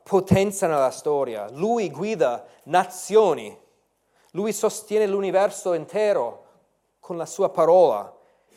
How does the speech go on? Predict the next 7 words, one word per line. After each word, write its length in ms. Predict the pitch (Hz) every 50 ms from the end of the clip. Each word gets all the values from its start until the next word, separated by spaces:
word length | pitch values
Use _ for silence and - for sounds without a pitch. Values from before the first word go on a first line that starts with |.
| _ _
Meditare 460 | - 185 180 196 202 - 214 226 226 214
sulla 200 | - - 208 190
grandezza 520 | 165 185 175 170 175 196 202 196 - 202
di 140 | 180 175 165
Dio 180 | 156 190 202
significa 540 | 185 190 - 196 180 196 208 202 214 196 190
che 240 | - - 165 143 -